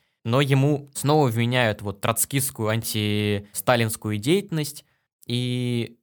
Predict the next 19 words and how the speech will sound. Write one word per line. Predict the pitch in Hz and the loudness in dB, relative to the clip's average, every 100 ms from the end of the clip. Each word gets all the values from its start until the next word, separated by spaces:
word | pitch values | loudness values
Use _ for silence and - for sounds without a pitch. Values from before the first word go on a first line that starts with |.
| - | -6
Шаламов | - 127 160 156 123 | 2 4 4 4 2
об | 120 | 2
этом | 135 127 117 | 2 0 -2
вспоминал | - 117 117 120 | -4 -2 0 0
так. | 117 101 90 - _ - | 0 -2 -2 -8 _ -12
«С | - | -8
первой | - 156 147 120 | 0 4 4 2
тюремной | 117 123 127 117 | -2 -2 -2 -2
минуты | 113 120 196 160 139 | -2 -4 -4 -6 -4
мне | 117 127 151 | -2 0 0
было | 135 131 | 2 2
ясно, | 123 117 101 - 92 - | 4 2 0 -4 -10 -10
что | - 120 | -8 -4
идет | 120 139 160 - | -2 -2 -2 -2
планомерное | 120 113 117 143 165 147 | -2 0 0 0 0 0
истребление | 135 127 - 117 113 120 151 127 | -2 -4 -6 -4 -2 -2 -2 -4
целой | - - 143 147 | -4 -2 -2 -2
социальной | 120 117 120 123 123 120 | -4 -4 0 0 0 -2
группы, | 117 131 127 98 | -2 -2 -2 -6